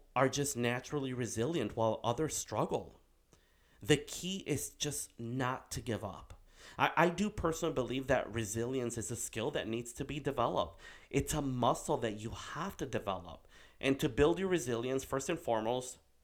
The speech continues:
you have to reflect. You need to always reflect on the situation and focus on what you can control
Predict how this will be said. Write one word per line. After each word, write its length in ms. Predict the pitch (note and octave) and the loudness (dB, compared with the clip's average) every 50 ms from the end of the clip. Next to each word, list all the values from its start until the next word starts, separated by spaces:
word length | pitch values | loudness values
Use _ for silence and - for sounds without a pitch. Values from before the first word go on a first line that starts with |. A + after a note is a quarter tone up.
| _ _ - | _ _ -12
you 160 | - A#2 C3 | -6 -4 -4
have 260 | - - D3 C#3 - - | -2 -2 -2 -2 -2 -4
to 80 | C3+ | -6
reflect. 720 | A#2+ A#2 A2+ - - - - G2 F#2+ G2 - - _ - - - _ _ _ _ _ _ _ _ _ _ _ - - - - - - - B2+ | -4 -2 -2 -4 -6 -10 -14 -12 -12 -14 -14 -16 _ -20 -20 -20 _ _ _ _ _ _ _ _ _ _ _ -20 -20 -20 -20 -20 -18 -10 0
You 160 | B2+ D3 D#3 | 4 6 8
need 200 | D#3 D#3+ D#3+ D#3+ | 8 8 6 4
to 120 | - D3+ - | 0 -4 -2
always 500 | - C3+ C#3+ D3 E3 E3+ F3 E3 D#3+ D#3+ | -2 0 0 2 2 2 2 2 2 0
reflect 520 | D3+ - - - - B2+ B2+ B2+ - - | 0 -2 -2 -4 2 4 4 4 4 2
on 140 | A2 B2 A#2+ | -2 -2 0
the 80 | A2+ A2 | -2 -2
situation 680 | - - C#3+ C3+ - - B2 A2+ A2+ A#2+ - C3+ B2+ | -2 -4 -4 -4 -4 -4 -2 -2 -2 -2 0 0 0
and 160 | B2+ B2+ A#2+ | 0 0 -2
focus 440 | - - F3+ A3+ B3 - E4 D4 - | -2 -2 0 0 0 -2 -4 -4 -2
on 180 | C#4 G#3 C#3+ | -2 -2 0
what 300 | A#2+ C#3 - - D3 C#3+ | 2 2 2 2 0 -4
you 120 | D#3 D3+ - - | -8 -8 -8 -10
can 480 | - - - - C3+ D#3+ G3 A3 A#3 | -14 -12 -8 -6 -2 -2 -2 -2 -2
control 800 | A#3 - - C#3 A#2+ - - - C#3 D#3 F3 D#3+ A2+ G#2+ A#2+ - | -2 -2 -2 -2 -2 -2 -4 -2 -2 -2 0 0 -2 -2 -2 -4